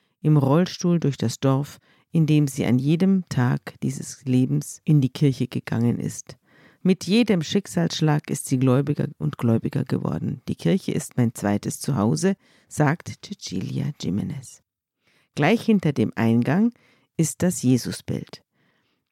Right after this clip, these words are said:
Der Sohn Gottes mit Dornenkrone, vor fast hundert Jahren in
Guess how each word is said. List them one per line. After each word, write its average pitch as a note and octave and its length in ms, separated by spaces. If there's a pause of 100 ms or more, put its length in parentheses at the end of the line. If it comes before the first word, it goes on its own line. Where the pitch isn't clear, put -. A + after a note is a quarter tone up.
(200)
Der D#3 100
Sohn F#3 300
Gottes F#3 360
mit C3 200
Dornenkrone, D#3 800
vor C#3 200
fast - 360
hundert D3+ 320
Jahren B2 480
in - 180